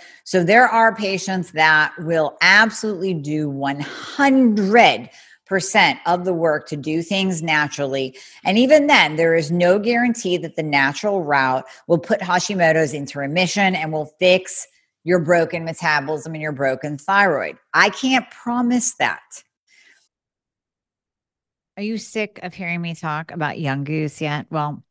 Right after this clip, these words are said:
that's too bad because I love them and I have been using them now for years, probably about two or three years. And I can honestly say that my skin looks great.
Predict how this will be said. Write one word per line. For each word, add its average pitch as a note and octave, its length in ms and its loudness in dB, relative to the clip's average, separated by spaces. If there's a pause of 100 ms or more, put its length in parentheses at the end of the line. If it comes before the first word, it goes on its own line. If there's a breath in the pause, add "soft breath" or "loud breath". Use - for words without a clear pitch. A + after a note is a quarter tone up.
(440 soft breath)
that's - 240 -8
too F#3+ 120 -2
bad C#3 440 -2
because D3+ 440 -2 (100)
I C#3 140 -2
love B2+ 260 -4
them B2+ 320 -8
and C#3 340 -4
I D3+ 120 -6
have F3 120 -2
been E3 160 -2
using G3 360 -2
them E3+ 160 -4
now E3 320 -2
for D#3+ 340 -2
years, C#3 920 -6
probably B3+ 200 -12
about A4 160 -16
two A3+ 200 -6
or A3+ 120 -2
three F3+ 320 -8
years. D3 580 -10 (640)
And F#3+ 140 -2
I E3+ 160 0
can D#3 340 -4
honestly E3 640 -2
say C#3 380 -2
that C#3+ 160 -6
my D3 140 -4
skin C3 600 -4
looks B2 480 -8
great. C3 640 -6